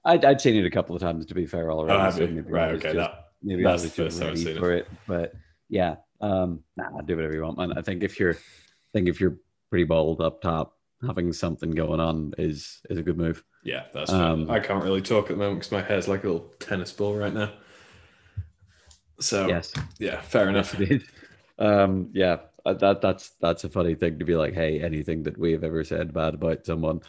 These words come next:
Speaker 1: in that regard is with a full acknowledgement that we think we look stupid too."
Speaker 2: <laughs>
Speaker 1: Um,
Speaker 2: Right.
Speaker 1: but, yeah.
Speaker 2: Should we hit
Speaker 1: Um,
Speaker 2: the,
Speaker 1: talking
Speaker 2: should we
Speaker 1: about people who look stupid, I don't know where we're going next. That just might have been a fun transition. What's next?
Speaker 2: Talking about people who look stupid.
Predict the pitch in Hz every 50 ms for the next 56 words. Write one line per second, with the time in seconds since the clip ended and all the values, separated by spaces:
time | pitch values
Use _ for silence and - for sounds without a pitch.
0 | - - - _ _ _ - - 92 87 82 80 - - 80 76 95 82 80 82
1 | 80 73 - - 87 85 78 80 85 82 - - - 85 78 78 78 82 85 78
2 | 78 76 73 - - 85 82 80 76 - - - - - 82 80 76 - 92 90
3 | 85 - 87 87 85 82 80 80 - - - - - - 95 82 76 - 90 82
4 | - - - 95 87 87 87 - - 165 - - 190 170 - - 160 - - -
5 | - - - 104 104 101 95 95 92 90 87 - - - _ _ _ _ - -
6 | _ _ _ _ _ _ _ _ - - _ _ _ _ _ - - 110 107 98
7 | 101 90 85 85 82 76 - - _ _ _ _ 85 87 85 80 80 82 - _
8 | _ _ _ _ - - - 120 107 101 92 107 95 92 98 95 - - - -
9 | 131 156 160 - - 104 98 87 90 87 - - 87 - - 87 87 87 82 85
10 | 82 - - - 92 82 - 90 90 90 90 85 82 82 82 82 78 82 82 82
11 | 82 82 82 85 90 92 - - - 208 - - 185 147 - 104 85 82 - 85
12 | 90 90 - 92 90 85 82 - 92 90 85 90 87 - - 107 95 87 - -
13 | 98 95 - - 110 98 - - - - _ - - 135 131 131 131 123 117 117
14 | 117 - - - 123 113 - 110 101 107 107 107 107 104 95 - - - 113 113
15 | 104 98 110 104 104 98 92 - -